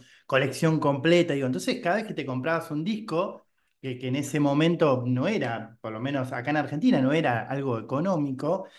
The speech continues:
<clears throat> digo, tenía toda una, yo me acuerdo en el colectivo acá, eh, leyendo el librito con las canciones. Bueno, la otra vez <laughs> en el, en el recital de samba compré Ni tú ni vos, y col-, col-, leyendo el librito, digo, "Guau", este, le mostraba a mi hijo, digo, "Mirá, esto,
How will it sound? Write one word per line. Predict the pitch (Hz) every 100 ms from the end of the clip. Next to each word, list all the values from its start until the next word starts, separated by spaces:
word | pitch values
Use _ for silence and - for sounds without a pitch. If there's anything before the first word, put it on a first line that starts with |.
| -
<clears throat> | _
digo, | - 262 165 135 147 156 131 123 - _
tenía | 143 160 254
toda | 254 180
una, | 170 151
yo | 127
me | 220
acuerdo | 196 185 185
en |
el | 165
colectivo | 147 139 135 196 208 185
acá, | 151 175 196 190
eh, | 147 120 147 135 135
leyendo | 135 120 120 160 165
el |
librito | 139 131 165 165
con | 135
las | 120 -
canciones. | 117 110 - 147 107 - - -
Bueno, | 196 131 - - _
la | 170
otra | 180 180
vez | 196 147
<laughs> | 120
en | 196
el, | 156
en | 160 151 151
el | 143
recital | 143 151 170 175
de |
samba | 170 180 180 156
compré | 147 143 165
Ni | 156
tú | 165
ni | 170 180
vos, | 202 202 - - _ _
y | 147 135 127 123
col-, | 135 127
col-, | - 139 151 143
leyendo | 143 - 190 196
el |
librito, | 156 160 254 -
digo, | 165
"Guau", | 151 208 320 180
este, | 214 196
le | 165
mostraba | 160 160 202 226 175 - - - 165
a | 160
mi | 175 202
hijo, | 196
digo, | 175 160
"Mirá, | 170 240
esto, | 208 -